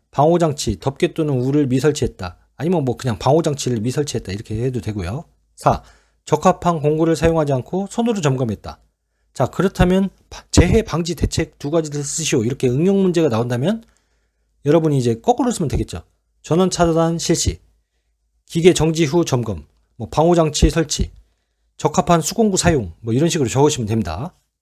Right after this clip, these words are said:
다음 문제. 문제입니다. 동영상을 클릭하시면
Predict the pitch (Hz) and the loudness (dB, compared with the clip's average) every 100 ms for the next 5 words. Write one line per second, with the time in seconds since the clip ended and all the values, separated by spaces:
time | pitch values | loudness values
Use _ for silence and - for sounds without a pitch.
0 | _ - 135 147 101 90 170 _ _ _ | _ -2 0 0 -4 -6 -10 _ _ _
1 | _ _ _ _ _ - 156 170 113 71 | _ _ _ _ _ -2 4 4 2 -6
2 | - _ _ _ _ _ _ _ _ - | -14 _ _ _ _ _ _ _ _ -2
3 | 156 208 208 202 202 - 214 190 151 156 | 2 4 4 2 2 2 0 2 0 -2
4 | 87 | -4